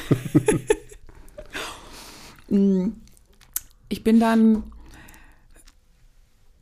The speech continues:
noch eine kurze Zeit bei der Kletternationalmannschaft auch mitgereist. Und das Judo habe ich parallel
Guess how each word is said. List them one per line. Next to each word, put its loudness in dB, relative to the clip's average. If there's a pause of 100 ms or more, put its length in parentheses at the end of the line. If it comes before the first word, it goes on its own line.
(140)
noch 0
eine 4
kurze 0
Zeit -2
bei -2
der -2
Kletternationalmannschaft 0
auch -8
mitgereist. -4 (360)
Und -6
das -10
Judo -2
habe 0
ich -8
parallel -6